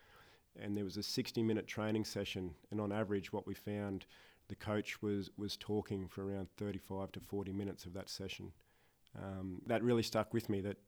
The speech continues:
you know, we needed to do more to make sure that coaches were keeping their players as active as they could be as possible, because it's through that activity that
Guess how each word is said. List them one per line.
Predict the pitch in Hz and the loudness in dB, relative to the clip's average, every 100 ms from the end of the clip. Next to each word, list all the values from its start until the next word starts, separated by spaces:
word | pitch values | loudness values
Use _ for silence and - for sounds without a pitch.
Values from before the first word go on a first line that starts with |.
| - | -8
you | 98 | -6
know, | 95 92 | -4 0
we | 107 | 2
needed | 107 104 - | 2 2 -2
to | |
do | 92 101 98 | -4 -2 0
more | 104 107 101 | 2 4 2
to | - | 0
make | 95 98 | -2 -2
sure | - 101 | -4 -4
that | 95 - | -4 -4
coaches | 101 98 98 90 | -2 -2 -2 -4
were | 92 | -4
keeping | 98 98 95 | -4 -2 -2
their | 98 | -2
players | 98 98 101 98 95 | -2 -2 0 0 -2
as | 92 | -2
active | 101 101 - 98 | 0 -2 -4 -4
as | 92 | -4
they | 95 | -6
could | - 98 | -6 -4
be | 95 92 | -4 -4
as | - | -6
possible, | 95 95 104 87 90 | -6 -6 -6 -8 -8
because | 92 - 95 - - - - - - - - | -8 -6 -6 -6 -14 -18 -20 -20 -20 -14 -8
it's | - | -2
through | - 110 | 6 6
that | 107 104 | 8 6
activity | 101 - 113 110 104 98 | 4 2 4 6 4 4
that | 101 | 0